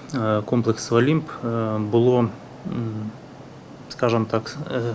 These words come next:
спаяно та зроблено цю техніку, яка в автоматичному режимі через гучномовці, які розміщені на площі, е, ну, видає звук цієї хвилини мовчання.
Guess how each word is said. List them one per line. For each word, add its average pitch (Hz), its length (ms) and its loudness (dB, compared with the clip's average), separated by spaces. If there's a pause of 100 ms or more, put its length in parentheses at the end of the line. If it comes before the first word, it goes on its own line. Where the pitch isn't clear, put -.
спаяно 127 960 4
та 117 140 0
зроблено 120 580 6
цю 113 260 -2
техніку, 127 560 4
яка 123 360 6 (440)
в 123 60 2
автоматичному 123 680 4
режимі 127 720 4
через 123 400 4
гучномовці, 127 640 4
які 113 160 4
розміщені 120 560 4
на 117 180 4
площі, 147 420 4 (1300)
е, 107 680 4 (420)
ну, 170 140 4
видає 127 320 8
звук 123 280 2
цієї 123 260 4
хвилини 120 340 6
мовчання. 107 560 2